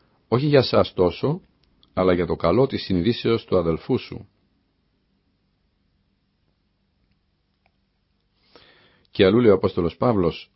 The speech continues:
«Όποιος τρώει, ε, καρπούς, χορταρικά, λάχανα όπως τα λέει,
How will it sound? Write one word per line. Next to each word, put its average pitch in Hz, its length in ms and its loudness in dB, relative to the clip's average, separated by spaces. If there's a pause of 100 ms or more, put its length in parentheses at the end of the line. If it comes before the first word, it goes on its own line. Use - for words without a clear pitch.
(140)
«Όποιος 104 520 0 (160)
τρώει, 87 480 2 (2750)
ε, 76 360 -8 (2250)
καρπούς, 104 720 -2 (500)
χορταρικά, 92 800 -2 (1120)
λάχανα 90 400 0
όπως 82 180 -6
τα 80 120 -6
λέει, 107 300 -4